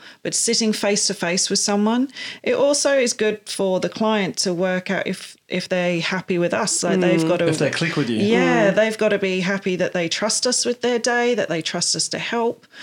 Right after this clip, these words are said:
Speaker 1: Um, and if we don't, if they think they don't click with us, that's fine. You know, it's, you don't click with everybody, but that's why it's so essential and why we always suggest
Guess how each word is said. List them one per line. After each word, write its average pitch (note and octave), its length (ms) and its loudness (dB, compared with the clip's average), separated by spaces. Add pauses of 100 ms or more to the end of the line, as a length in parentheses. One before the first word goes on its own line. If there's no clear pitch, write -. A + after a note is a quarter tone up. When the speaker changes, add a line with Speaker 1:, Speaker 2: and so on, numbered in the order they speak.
(320)
Speaker 1:
Um, G3 460 0 (140)
and G3 160 0
if G3 200 -2
we G#3 120 0
don't, B3+ 420 -2
if G3 120 -6
they G3 160 0
think G3 280 -4
they F#3+ 140 -2
don't A#3 200 -2
click - 240 -8
with F#3+ 120 -8
us, - 160 -2
that's - 240 -2
fine. D#3+ 420 -2
You F3 100 0
know, D#3 220 0
it's, F3 340 -4
you F3 100 -2
don't F3 220 -4
click - 280 -8
with F3 100 -2
everybody, F3 520 -2
but - 160 -4
that's - 260 -2
why F3+ 160 0
it's - 100 -2
so F3+ 280 0
essential D#3 460 -2
and D#3+ 120 -2
why D#3+ 120 -2
we D#3 300 -2
always E3 380 0
suggest C#3+ 500 -4